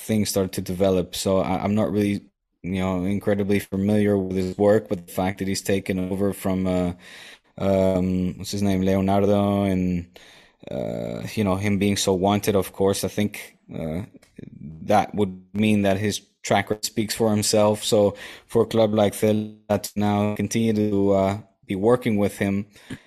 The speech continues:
uh, has to be a good thing for, for Celta de Vigo, for sure, yeah.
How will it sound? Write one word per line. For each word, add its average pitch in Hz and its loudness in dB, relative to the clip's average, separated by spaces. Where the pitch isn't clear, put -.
uh, 95 0
has 120 0
to 113 -6
be 104 0
a 98 2
good 101 0
thing 110 -2
for, 87 -4
for 87 -6
Celta 92 -4
de 85 -4
Vigo, 90 -4
for - -10
sure, 104 -10
yeah. 92 -10